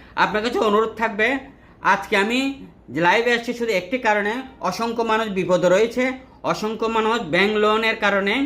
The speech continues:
জমি, বিল্ডিং, মেইল ফ্যাক্টরি নিলাম হচ্ছে, এগুলোর ব্যাপারে বিস্তারিত বলবো। আপনারা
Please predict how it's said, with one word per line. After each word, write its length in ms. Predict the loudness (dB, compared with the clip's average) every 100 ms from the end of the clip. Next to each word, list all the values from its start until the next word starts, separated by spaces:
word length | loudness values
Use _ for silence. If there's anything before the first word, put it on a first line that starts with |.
| -4 -12 -20 -6 2
জমি, 280 | 4 4 2 0
বিল্ডিং, 280 | 0 0 0 2
মেইল 160 | 0 0
ফ্যাক্টরি 260 | -2 -2 -2 2
নিলাম 220 | 4 4 2
হচ্ছে, 260 | -4 -4 -6 -6 -12 -10 -4
এগুলোর 280 | 0 2 2
ব্যাপারে 220 | 0 0 -2
বিস্তারিত 340 | -4 -4 -2 -2 0
বলবো। 220 | 0 0 -4 -6 -20 0 2
আপনারা 320 | 2 2 2